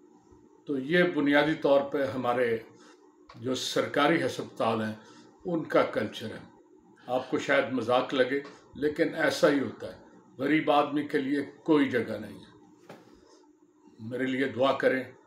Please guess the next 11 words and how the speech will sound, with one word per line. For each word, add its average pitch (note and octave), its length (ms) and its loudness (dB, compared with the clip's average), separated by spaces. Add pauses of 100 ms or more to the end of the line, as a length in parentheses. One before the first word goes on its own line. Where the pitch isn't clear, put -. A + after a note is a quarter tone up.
अल्लाह B2+ 180 0
ताला B2 280 -2
इस - 280 -6
मुल्क B2 340 -2
की A#2+ 60 -12
बेहतरी C3 420 -4
का B2+ 160 -2
कुछ A#2+ 260 -8 (640)
बना A#2 280 0
सके B2+ 360 -2 (300)
इंतज़ाम A#2+ 640 -4